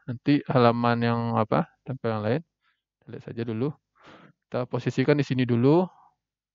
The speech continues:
Sudah. Pastikan nanti, eh,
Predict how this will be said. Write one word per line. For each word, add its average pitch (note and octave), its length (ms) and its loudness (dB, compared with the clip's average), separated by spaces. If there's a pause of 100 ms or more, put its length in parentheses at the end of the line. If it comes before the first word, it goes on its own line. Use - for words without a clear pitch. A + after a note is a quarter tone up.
(380)
Sudah. C#3 320 -4 (920)
Pastikan C#3+ 400 -4
nanti, C#3+ 240 -2
eh, B2+ 500 4